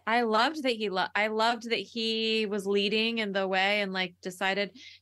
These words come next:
Now, I don't know if anyone saw on the news. Now, this has been a couple weeks ago, in case you're wondering that we went, but there was, like, torrential downpour, like, flooding in New York City,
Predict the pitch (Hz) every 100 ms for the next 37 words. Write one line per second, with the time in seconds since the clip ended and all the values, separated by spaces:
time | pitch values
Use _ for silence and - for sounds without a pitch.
0 | - 247 247 240 - 240 254 262 254 -
1 | - 233 226 226 208 214 208 202 196 196
2 | 185 180 202 202 220 233 214 202 208 196
3 | 185 185 190 180 175 175 185 185 175 175
4 | 175 165 160 165 - _ _ - 196 202
5 | 185 190 175 - - - 196 196 196 190
6 | - - 208 202 214 202 220 185 196 190
7 | 190 208 196 190 185 180 175 - - 208
8 | 208 220 226 214 214 202 190 190 180 -
9 | 208 196 196 190 190